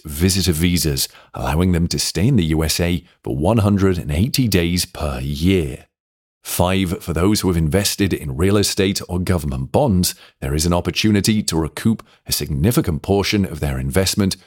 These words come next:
within five years. Six, tax optimization is facilitated by the government of Saint Lucia,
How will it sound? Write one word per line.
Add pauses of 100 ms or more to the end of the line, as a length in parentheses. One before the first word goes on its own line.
(140)
within
five
years. (640)
Six, (260)
tax
optimization
is
facilitated
by
the
government
of
Saint
Lucia,